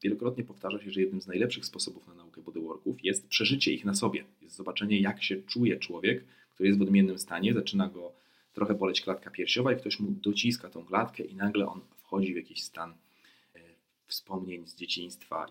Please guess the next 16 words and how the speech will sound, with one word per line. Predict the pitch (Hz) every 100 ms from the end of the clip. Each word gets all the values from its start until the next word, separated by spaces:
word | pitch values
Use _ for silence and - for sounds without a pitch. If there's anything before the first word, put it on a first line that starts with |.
| -
i |
zaczyna | - - 82
się | -
na |
przykład | - 90 -
wyrywać | 101 113 104 95 - -
i | 87 - _ _ _ -
trzymające | - 98 95 101 -
go | 95
ręce | 98 -
facylitatora | - 85 - - 87 87
odzwierciedlają | 95 95 - 95 - 87 82 87 87
jakiegoś | 82 - 82 -
rodzaju | 76 80 85
ograniczenia, | 101 95 92 90 - 85 82
które | - -